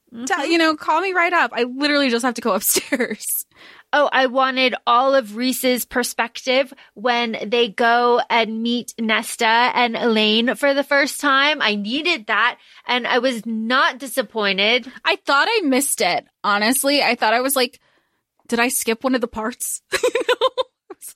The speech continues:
Speaker 1: Yeah, I, I was not disappointed. I thought it was so much fun because I still have, here's the thing,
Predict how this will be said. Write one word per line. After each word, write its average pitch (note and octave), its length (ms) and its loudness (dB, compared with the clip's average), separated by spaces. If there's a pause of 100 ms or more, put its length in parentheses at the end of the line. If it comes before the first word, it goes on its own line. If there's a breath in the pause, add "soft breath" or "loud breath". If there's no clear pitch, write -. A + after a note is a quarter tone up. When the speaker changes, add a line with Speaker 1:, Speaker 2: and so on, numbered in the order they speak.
(360)
Speaker 1:
Yeah, B3 300 2
I, B3+ 340 4
I C4 40 2
was C4 120 -2
not B3 280 0
disappointed. B3 580 0
I G#3 240 2
thought A#3 240 0
it G#3+ 80 0
was A3+ 140 -4
so A#3+ 240 0
much B3 240 -2
fun A3 260 0 (840)
because D4 360 0 (600 loud breath)
I D#4 220 2
still F#4+ 540 2
have, A#3 680 0 (380 soft breath)
here's E4 180 2
the F4+ 140 0
thing, G#3+ 340 -2